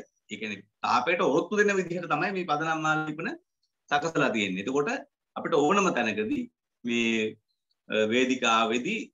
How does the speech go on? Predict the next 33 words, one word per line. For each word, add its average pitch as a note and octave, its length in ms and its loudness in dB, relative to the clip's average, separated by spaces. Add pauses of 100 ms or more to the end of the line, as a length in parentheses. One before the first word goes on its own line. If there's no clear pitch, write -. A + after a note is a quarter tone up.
(420)
ගොඩක් C3 300 0
වෙලාවට B2+ 340 2
පාවිච්චි C#3 360 4
කරන්න C3+ 280 0
පුළුවන් D#3+ 320 -2
සුදුසු F3+ 300 -2 (260)
පදනම් D3 340 2 (100)
ආලේපන. A2 340 2
දැන් A#2+ 120 -4
මේවා C3 300 0
ඉතින් C#3 240 -2
වගේ B2 240 -4 (200)
විවිධ C#3 300 -2
කම්පැනි C3+ 420 2
නේම් D3 260 4
වලින් F3 260 0
තියෙනවා. A2+ 320 -2
කම්පැනි B2 340 0
වර්ග A#2+ 220 2
වල. G2 160 -2 (400)
කොස්මික් B2+ 480 0
කියලා A#2+ 300 2
තියෙනවා, C3 340 2
Miffy D3 280 2
කියලා B2 300 -2
තියෙනවා, B2+ 300 -6 (160)
ඒක B2 240 -2
Mifi B2+ 400 2
කියලා A#2+ 240 0 (120)
තියෙනවා. A#2+ 300 -2 (600)
ඒ B2+ 100 2
වගේ. - 300 0 (340)
එතකොට E3+ 340 2